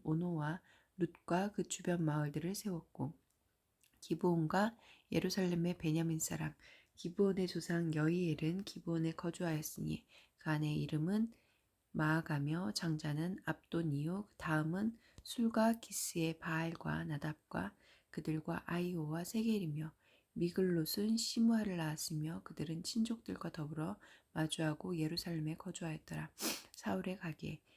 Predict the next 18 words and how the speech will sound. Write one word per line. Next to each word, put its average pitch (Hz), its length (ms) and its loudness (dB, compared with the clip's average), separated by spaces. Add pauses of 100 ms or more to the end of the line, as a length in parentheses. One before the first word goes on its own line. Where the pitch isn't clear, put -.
(220)
넬은 196 460 4
기스를 - 480 -2
낳고, 151 460 -2
기스는 165 500 0
사울을 214 480 0
낳고, 151 360 -6
사울은 196 460 -2
요나단과 165 680 -2
말기수아와 165 840 -4 (540)
아비나답과 170 960 -2
에스바알을 170 640 -4
낳았으며, 151 600 -6 (460)
요나단의 175 580 0
아들은 160 580 -2
무리바알이라. 160 920 -2
무리바알은 165 880 -2
미가를 170 460 -4
낳았고, 156 540 -6